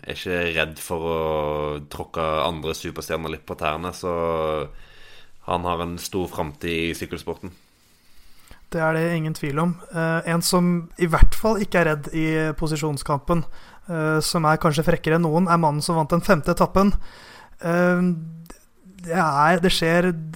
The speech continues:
Speaker 2: det er jo tradisjon, Peter Sagan. Han må nesten hvert år vinne en etappe i Tour de France. Eh, nummer tretten var det vel i rekken.
Speaker 1: Tolv.
Speaker 2: Etter en litt s-, nummer tolv, ja.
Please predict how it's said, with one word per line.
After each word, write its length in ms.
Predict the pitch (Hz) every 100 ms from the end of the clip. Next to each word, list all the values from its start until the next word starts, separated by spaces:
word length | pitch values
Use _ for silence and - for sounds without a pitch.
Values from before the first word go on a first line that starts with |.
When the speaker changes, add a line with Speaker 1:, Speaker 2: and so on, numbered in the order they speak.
| -
Speaker 2:
det 160 | - 175
er 100 | 151
jo 120 | 165
tradisjon, 500 | 180 170 - 156 156
Peter 220 | 143 151 160
Sagan. 400 | 151 143 156 156
Han 160 | 160
må 160 | 156 165
nesten 640 | 160 - 156 156 151 147
hvert 240 | 170 180 175
år 100 | 170
vinne 160 | 156 139
en 80 | 156
etappe 240 | 160 147
i 20 |
Tour 140 | 139 147
de 80 |
France. 380 | 139 147 - - - - - - - -
Eh, 720 | 170 175 180 175 175 170 170 165 - - _ -
nummer 240 | 175 185
tretten 400 | 185 196 - 185
var 80 | 180
det 80 | 180
vel 200 | 202 202 170 -
i 80 | 185
rekken. 420 | 180 - 202 208 - - - -
Speaker 1:
Tolv. 160 | 101
Speaker 2:
Etter 160 | - 185
en 140 | 180 175
litt 80 |
s-, 220 | - - - -
nummer 240 | 175 175
tolv, 240 | 208
ja. 60 | 233